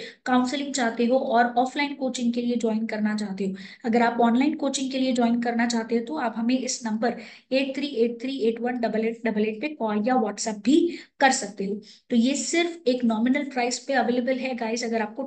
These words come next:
test pack चाहिए तो आपका price जो है सिक्स थाउजेंड फ़ोर हंड्रेड नाइंटी नाइन हो जाएगा। और अगर आपको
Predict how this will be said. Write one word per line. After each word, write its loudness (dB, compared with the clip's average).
test -2
pack -2
चाहिए 6
तो 6
आपका 2
price 2
जो -2
है 2
सिक्स -4
थाउजेंड 4
फ़ोर 6
हंड्रेड 4
नाइंटी 2
नाइन 2
हो 0
जाएगा। 0
और 4
अगर 2
आपको -2